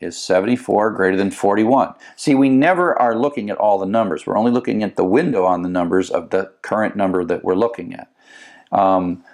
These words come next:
so if, is seventy-four greater than forty-one? The answer is yes. So we run this code, and then we capture the seventy-four.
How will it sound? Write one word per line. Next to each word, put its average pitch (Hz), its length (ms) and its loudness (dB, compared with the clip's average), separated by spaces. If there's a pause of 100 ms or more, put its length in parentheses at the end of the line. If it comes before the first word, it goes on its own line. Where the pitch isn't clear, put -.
(120)
so 104 260 0
if, - 220 -6
is 90 280 -2
seventy-four 127 680 0
greater 107 200 2
than 107 120 -2
forty-one? 110 720 0
The 90 160 -4
answer 98 300 0
is 110 140 0
yes. - 420 0
So 85 120 -6
we 92 120 -2
run 143 380 0
this 101 200 -4
code, 87 340 -2
and 95 220 -2
then 98 80 2
we 98 140 -2
capture - 580 -2
the 95 80 -4
seventy-four. 92 1000 0